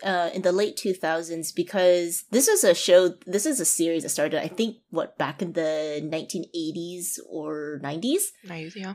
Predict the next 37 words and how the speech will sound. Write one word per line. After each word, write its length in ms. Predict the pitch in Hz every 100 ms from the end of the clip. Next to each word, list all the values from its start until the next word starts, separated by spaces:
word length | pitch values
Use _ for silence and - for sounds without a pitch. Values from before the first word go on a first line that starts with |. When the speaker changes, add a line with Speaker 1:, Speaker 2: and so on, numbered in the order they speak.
| -
Speaker 1:
Um, 640 | 202 196 190 185 175 160 226
so, 420 | - 269 254 226
first 260 | - 311 311
of 80 | 233
all, 60 |
you 100 | 214
have 160 | 220 226
a 60 | 190
very 400 | 156 202 202 185
niched 400 | 175 175 - -
fan 280 | - 160
base, 240 | 165 147 -
kinda 220 | 320 294
similar 340 | 262 208 196 190
to 120 | 175
how 400 | - 170 170 160
Fate 300 | - 196 175
Stay 180 | - 165
Night 220 | 156 147
started 320 | - 147 147
out, 260 | 143 139 135
where 320 | 165 160 147
it's, 140 | 180 175
like, 100 | 147 147
really 300 | 190 196 190
obscure, 500 | 151 - - 151 151
nobody 340 | 147 170 202
really 200 | 185 170
knows 340 | 147 139 147 143
about 240 | 135 139
it. 160 | 143 - - - - - _ _
Uh, 300 | 208 202 190
the 100 | 202
second 320 | 254 294 294
thing 160 | 262 254
is 180 | 226 -
that 260 | 190 175